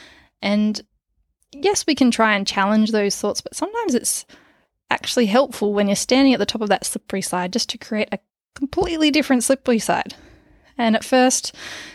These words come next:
it'll take a bit of construction and <laughs> might be a bit clunky, but the more it's solidly built, the more you can easily slide down that route. And that's what gratitude training can do.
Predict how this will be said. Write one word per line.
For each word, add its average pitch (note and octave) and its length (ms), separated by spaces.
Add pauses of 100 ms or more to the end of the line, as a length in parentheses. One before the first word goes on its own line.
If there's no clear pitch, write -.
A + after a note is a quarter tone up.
(120)
it'll A3+ 100
take A3 220
a A3+ 40
bit A3 140
of G#3 100
construction G#3 1120
and F3+ 340 (180)
<laughs> - 120
might A3 180
be A#3+ 120
a G#3 40
bit A3+ 200
clunky, G#3 680 (800)
but A3 220
the G#3 100
more A3 640
it's - 360
solidly A3+ 600
built, G3 280
the G3 80
more F#3 200
you F#3+ 100
can - 220
easily F#3+ 340
slide F3 420
down E3+ 240
that - 200
route. - 320 (560)
And G3 320
that's D4 240
what - 220
gratitude G#3+ 580
training F#3 420
can F3+ 160
do. E3+ 220